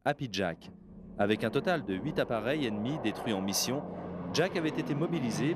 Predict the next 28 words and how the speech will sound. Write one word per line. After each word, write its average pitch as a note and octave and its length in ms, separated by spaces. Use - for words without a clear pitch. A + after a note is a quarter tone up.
puis G#2 140
réengagé B2 580
pour A#2+ 180
totaliser D3+ 460
cinq F#3+ 220
cent E3+ 160
vingt-huit C3 360
heures B2 140
de G2 80
combat G#2+ 460
en G2 140
cent F#3 160
quarante-deux A#2+ 400
missions. A#2+ 500
Lors A2+ 200
d'un A#2 100
combat D#3+ 300
aérien B2 360
au-dessus G2+ 300
de A#2+ 80
Berlin, G2+ 460
il A2+ 120
abattit D3+ 340
deux D#3 320
M C3 300
E A2+ 120
cent A2+ 260
neuf. F2 220